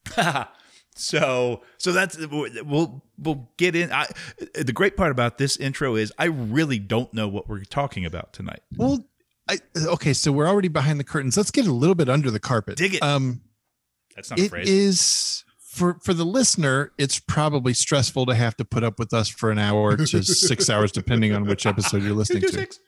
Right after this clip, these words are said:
Speaker 2: But for us, sometimes the topic is easy. Sometimes it's, "Hey, let's talk about this."
Speaker 1: Mm-hmm.
Speaker 2: Back when, back when things were actually happening in pop culture,
Speaker 1: Yeah.
Speaker 2: it was really,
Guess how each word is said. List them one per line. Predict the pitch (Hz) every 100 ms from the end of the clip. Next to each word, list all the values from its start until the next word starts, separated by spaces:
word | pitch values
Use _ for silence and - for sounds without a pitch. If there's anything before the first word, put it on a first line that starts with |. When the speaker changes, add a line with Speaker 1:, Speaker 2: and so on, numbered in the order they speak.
| _ _ _ _ _ _ _ _ _ _ _ _ _ -
Speaker 2:
But | 170 160
for | - - - 151 143 -
us, | 262 196 160 - - - _ _ _ -
sometimes | - 180 202 170 151 170 160
the | -
topic | 156 143 131 127
is | 123 113
easy. | 92 85 -
Sometimes | - 156 156 147 131
it's, | -
"Hey, | 180
let's | 143 151
talk | - 135 127
about | 123 117
this." | 101 87 -
Speaker 1:
Mm-hmm. | 139
Speaker 2:
Back | 147 175
when, | 190 170 147 - -
back | 175
when | 208 160 135
things | 165 160 123
were | 120
actually | - 127 - 117
happening | 104 139 123 113
in | 101
pop | 120 104
culture, | - 185 -
Speaker 1:
Yeah. | - - -
Speaker 2:
it | 294
was | 254
really, | 220 196 190